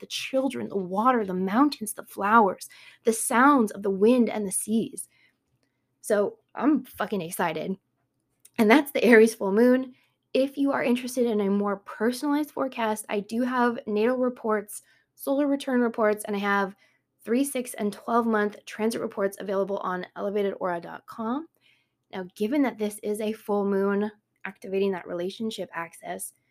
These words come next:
I do have relationship reports and relationship compatibility reports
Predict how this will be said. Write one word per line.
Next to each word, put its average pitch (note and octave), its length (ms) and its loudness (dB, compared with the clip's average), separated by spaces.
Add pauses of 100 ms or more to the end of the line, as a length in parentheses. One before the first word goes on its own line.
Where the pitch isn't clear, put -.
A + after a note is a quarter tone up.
(280)
I F#3 40 -10
do G#3+ 260 -2
have A3 320 -2
relationship B3 580 -4
reports B3 500 -2
and G3 320 -4
relationship A#3+ 640 -2
compatibility G#3+ 880 -4
reports - 560 -10